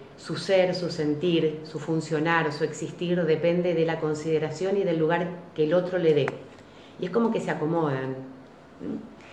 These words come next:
Eh, generalmente se apegan a personas que, eh, son controladoras, eh, que organizan, eh, tu vida, y se quedan quietitos ahí porque temen mucho perder,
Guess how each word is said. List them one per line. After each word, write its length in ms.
Eh, 520
generalmente 580
se 100
apegan 320
a 120
personas 600
que, 420
eh, 200
son 200
controladoras, 1120
eh, 340
que 220
organizan, 760
eh, 240
tu 120
vida, 360
y 140
se 120
quedan 280
quietitos 460
ahí 380
porque 260
temen 340
mucho 360
perder, 480